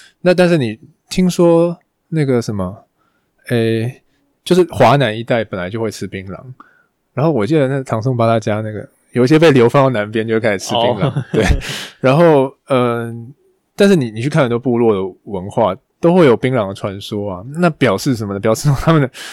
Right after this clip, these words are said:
Speaker 1: 他们的那个传说可能是四百年以内的。对，那应该说，我觉得台湾原住民的部落常常都是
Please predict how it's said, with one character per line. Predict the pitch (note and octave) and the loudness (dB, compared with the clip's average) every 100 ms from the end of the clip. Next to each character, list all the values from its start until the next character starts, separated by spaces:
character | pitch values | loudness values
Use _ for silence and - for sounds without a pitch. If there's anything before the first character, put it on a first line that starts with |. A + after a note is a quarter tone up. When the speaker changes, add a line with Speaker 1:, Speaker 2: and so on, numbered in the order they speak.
| - - _ _ _ | -18 -20 _ _ _
Speaker 1:
他 | - | -2
们 | E3+ C#3 | 2 2
的 | |
那 | A#2+ C3+ | 2 2
个 | A#2+ | 2
传 | - G#2+ G2 | 0 0 0
说 | - A2 | 0 0
可 | - | 2
能 | F#2 F2 | -2 -4
是 | |
四 | A2 - A2 | -8 -6 -2
百 | F#2 | -2
年 | F2 F2 F2 | -2 -6 -8
以 | |
内 | E2 G#2 F#2+ F2+ | -6 -4 -4 -8
的。 | - _ _ _ _ _ _ _ | -20 _ _ _ _ _ _ _
对， | G2+ F2 | -8 -4
那 | B2 A#2+ A2+ - - - - - - - | -2 -2 -4 -10 -10 -10 -14 -20 -20 -6
应 | E3+ | 0
该 | |
说， | E3 E3 D#3+ - - D#3 _ - | 2 2 0 -6 -20 -20 _ -6
我 | B2 | -2
觉 | B2 | 2
得 | C#3+ | 2
台 | D3+ C3 | 4 2
湾 | C3+ D#3 - | 2 0 -8
原 | C#3 A#2+ | -4 0
住 | C#3+ | 2
民 | A#2 | 0
的 | |
部 | A2 C3 | 0 2
落 | B2+ A#2 _ | 4 2 _
常 | - - A2 | -12 -8 -4
常 | B2 G#2+ | -4 -4
都 | G#2+ | -4
是 | G#2 A#2 | -4 -4